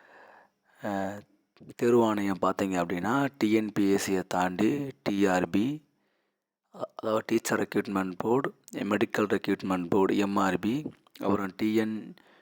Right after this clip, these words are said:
யு எஸ் ஆர் பி, இந்த மாதிரி பல்வேறு வாரியங்கள் இருக்கு, தேர்வாணையங்கள் இருக்கு.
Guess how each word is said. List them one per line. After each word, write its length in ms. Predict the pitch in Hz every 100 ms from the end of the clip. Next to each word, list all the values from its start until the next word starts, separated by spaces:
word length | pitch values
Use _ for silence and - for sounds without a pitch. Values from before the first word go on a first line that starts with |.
| _ _
யு 120 | 135
எஸ் 280 | 104 98 -
ஆர் 160 | 95 90
பி, 220 | - - _
இந்த 220 | 123 101 98
மாதிரி 500 | 101 104 95 87 101 _ _ _ _ -
பல்வேறு 1000 | - 117 117 120 113 113 113 104 95 98 - - - - _ _
வாரியங்கள் 480 | 113 117 107 101 90
இருக்கு, 260 | 92 - -
தேர்வாணையங்கள் 600 | 107 104 98 92 87 87
இருக்கு. 340 | 85 92 90